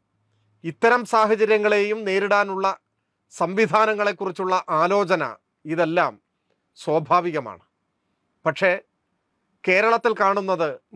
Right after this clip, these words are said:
മറ്റൊന്നാണ്. ഈ ദാരുണമായ ദുരന്തത്തെ, ആർക്കും പ്രതീക്ഷിക്കാനാവാത്ത ഹീനമായ കൊലപാതകത്തെ രാഷ്ട്രീയമായി നേട്ടമുണ്ടാക്കാനാകുമോ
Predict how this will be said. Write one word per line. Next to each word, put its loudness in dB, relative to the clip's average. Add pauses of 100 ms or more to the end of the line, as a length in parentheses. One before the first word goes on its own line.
മറ്റൊന്നാണ്. -4 (1600)
ഈ 2 (180)
ദാരുണമായ 2 (320)
ദുരന്തത്തെ, -2 (920)
ആർക്കും 2 (540)
പ്രതീക്ഷിക്കാനാവാത്ത 0 (720)
ഹീനമായ 2 (320)
കൊലപാതകത്തെ -2 (1400)
രാഷ്ട്രീയമായി 2 (120)
നേട്ടമുണ്ടാക്കാനാകുമോ 0